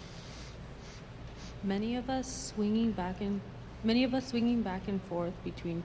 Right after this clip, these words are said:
fear and control. Fear grips and controls too many of us. So to protect your, ourselves from the things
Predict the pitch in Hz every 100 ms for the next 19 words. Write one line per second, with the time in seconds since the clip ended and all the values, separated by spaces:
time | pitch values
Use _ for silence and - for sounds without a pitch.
0 | - 180 185 190 196 175 - 170 170 -
1 | - - - 220 226 - 202 196 - -
2 | 185 180 175 - 180 180 185 208 202 180
3 | 175 165 151 - - - 185 190 - -
4 | - 220 202 196 - 220 - 214 220 208
5 | 214 208 - 180 180 180 180 - 190 185
6 | 180 175 - 196 185 202 -